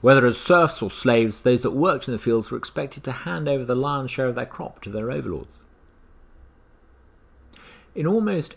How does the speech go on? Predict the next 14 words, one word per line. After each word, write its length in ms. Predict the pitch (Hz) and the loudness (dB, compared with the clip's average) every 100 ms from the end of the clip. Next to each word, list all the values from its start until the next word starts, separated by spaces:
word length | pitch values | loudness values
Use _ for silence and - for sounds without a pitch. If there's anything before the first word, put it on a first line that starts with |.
| - | -4
every 320 | 143 156 156 | 0 0 0
pre-modern 760 | 143 - 147 135 127 123 117 113 | -2 -2 0 0 2 0 -2 -4
farming 380 | 107 110 101 95 | -4 -2 -2 -4
society, 640 | - 101 101 80 - 62 - _ _ - _ _ | -6 -6 -4 -4 -6 -12 -16 _ _ -20 _ _
from 260 | - 117 117 | -6 0 4
medieval 460 | 156 165 151 147 | 4 4 2 0
Europe 380 | 131 131 127 - - _ | 2 4 4 0 -10 _
and 120 | 104 104 | -6 -4
India 360 | 95 87 90 - _ - | -2 -2 -6 -10 _ -2
to 80 | |
Ming 260 | 113 135 143 | 2 4 4
China 360 | 135 135 127 120 | 6 6 6 2
and 100 | 117 | 0
Mexico, 480 | - - - 76 | -6 -12 -16 -14